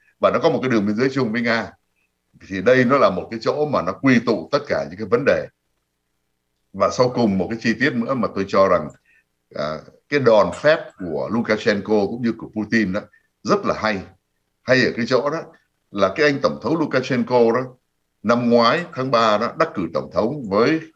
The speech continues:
cái con số khủng khiếp, tỷ lệ rất là cao. Và anh ta đã từng, à, nắm cái chức vụ này không biết bao nhiêu thập niên rồi. Và tất cả những cái thành phần gọi là đối lập đó là bị loại hết. Và đây nó là một cái tay độc tài. Và cả Liên Âu lẫn Hoa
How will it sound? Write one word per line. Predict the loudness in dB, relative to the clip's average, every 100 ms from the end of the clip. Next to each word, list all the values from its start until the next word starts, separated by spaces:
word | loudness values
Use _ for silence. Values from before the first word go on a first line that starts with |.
| -10
cái | -8
con | -2 -2
số | 2 2 4 2 -4 -14 -14
khủng | -10 -10
khiếp, | 0 2 0 -6 -8
tỷ | -6
lệ | -2 -2 0
rất | 2
là | 0 2
cao. | 2 2 0 -8 _ _
Và | 0 2
anh | 2 2
ta | 2
đã | 4 2
từng, | 2 2 0 -8 _ _ -12
à, | -6 -6 -6
nắm | 0 0 0
cái |
chức | -2 -4
vụ | -4 -4
này | 2 0
không | 0
biết | -2 2
bao | 0
nhiêu | 0
thập | -4 -4 0
niên | 0 2
rồi. | -4 -8 _ _ _ _ -6
Và | -2
tất | 0 -2
cả | 2 2 2
những | -6
cái | -4
thành | -4 -4
phần | 0 0 0
gọi | -4
là | -4
đối | 0 2
lập | 2 0 0
đó | -6 -4
là |
bị | -4 -4
loại | -2 -2 -2
hết. | 0 -2 -2 _ _ _ _
Và | -2
đây | 2 2
nó | 2
là | 0
một | 0
cái | -4 0
tay | 0 0 -2
độc | -4 -2
tài. | -2 -2 -6 _ _ _ _ _
Và | -2 0 0 -6 -20 _
cả | -2 0 2 0
Liên | 2 2
Âu | 2 2 2
lẫn | -2 -2
Hoa | -2 -2